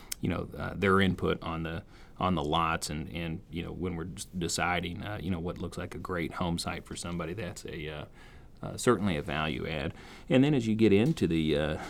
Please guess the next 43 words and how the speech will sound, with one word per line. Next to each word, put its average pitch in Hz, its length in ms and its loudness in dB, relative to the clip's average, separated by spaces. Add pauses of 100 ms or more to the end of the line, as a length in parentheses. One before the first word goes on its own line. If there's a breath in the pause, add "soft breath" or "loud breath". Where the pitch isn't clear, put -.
(220 loud breath)
design 113 500 4
of - 100 -2
a 64 60 -2
house, 65 420 -4 (180)
uh, 82 340 0
with 95 220 2
a - 60 4
builder - 460 -4 (840 soft breath)
or 104 140 0
with 90 240 0
an - 100 0
architect, - 600 -6 (400 loud breath)
you - 80 6
know, 110 80 6
having 135 220 6
your 98 100 6
real 85 220 6
estate - 260 0
agent 67 320 0
involved 69 380 -4
at - 80 -10
that - 220 -6
point, 87 420 -2
uh, 92 180 -2
can 92 160 0
be 95 260 6 (500 loud breath)
very - 300 4
helpful. 64 320 -2
I - 20 -2
mean, 82 160 2
everybody 107 380 8
builds 87 320 4
these 85 220 0
homes 101 420 6
and 82 120 -2
says, - 300 -2
you - 60 -6
know, - 60 -6
"This 87 180 -2
is 92 60 -6
my 76 160 0
forever 107 420 2
house," 90 340 -4